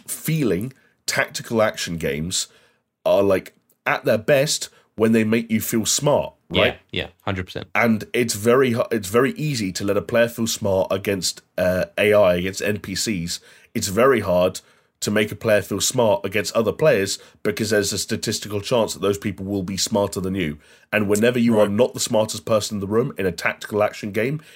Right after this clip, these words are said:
Speaker 1: it doesn't feel tactical anymore.
Speaker 3: That is a bloody good point to, um, finish up on that, uh, story about Ghost Recon Frontline.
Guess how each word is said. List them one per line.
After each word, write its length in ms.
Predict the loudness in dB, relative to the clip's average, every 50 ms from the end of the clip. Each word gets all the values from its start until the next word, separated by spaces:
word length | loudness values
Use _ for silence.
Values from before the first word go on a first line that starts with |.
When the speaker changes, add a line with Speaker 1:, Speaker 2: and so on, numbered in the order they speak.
| -10
Speaker 1:
it 100 | -8 -6
doesn't 240 | -4 -2 -2 -2 -2
feel 160 | -2 -2 -2
tactical 460 | -2 -2 -6 -8 -8 -8 -14 -14 -14
anymore. 320 | -12 -12 -14 -14 -16 -20 -20 _ _ _ _ _ _ _ _ _ _ _ _ _ _ -20 _
Speaker 3:
That 300 | -4 -4 -2 -2 -4 -6 -8
is 200 | -6 -4 -4 -4
a 60 | -4
bloody 240 | -2 -2 -2 -2 -2
good 160 | -4 -6 -6
point 340 | -6 -6 -6 -6 -6 -8 -8
to, 360 | -8 -6 -6 -6 -6 -6 -6
um, 280 | -6 -6 -6 -8 -10
finish 360 | -10 -12 -12 -10 -8 -6 -6 -6
up 180 | -6 -8 -8
on 160 | -10 -10 -8 -8
that, 200 | -8 -10 -12 _ _ _ -14
uh, 220 | -12 -10 -10 -10 -12 -14 _ -8
story 240 | -6 -4 -4 -4
about 180 | -4 -6 -8 -8
Ghost 220 | -8 -8 -8 -6
Recon 300 | -8 -8 -8 -8 -10 -12
Frontline. 400 | -10 -10 -10 -8 -6 -6 -6 -6